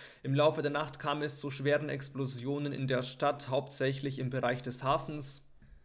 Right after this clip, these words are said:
Als Folge des Angriffs wurde eine Person verwundet, das berichten ukrainische örtliche Quellen. Außerdem kam es zu vielen Beschädigungen in der Stadt.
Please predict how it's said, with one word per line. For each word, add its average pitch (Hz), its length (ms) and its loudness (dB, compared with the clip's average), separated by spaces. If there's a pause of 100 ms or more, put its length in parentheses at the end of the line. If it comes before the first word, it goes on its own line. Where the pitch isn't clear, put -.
(180)
Als 151 240 2
Folge 185 280 6
des 175 160 2
Angriffs 175 640 0
wurde 147 300 2
eine 160 200 2
Person 151 420 0
verwundet, 160 800 0
das 139 300 2
berichten 139 580 -2
ukrainische 131 960 -2 (140)
örtliche 127 460 -4
Quellen. 143 580 0
Außerdem 135 580 -2
kam 135 240 -2
es 135 220 -4
zu 139 100 -6
vielen 147 380 -2
Beschädigungen 147 680 -4
in 135 140 -2
der 127 140 0
Stadt. 139 520 -2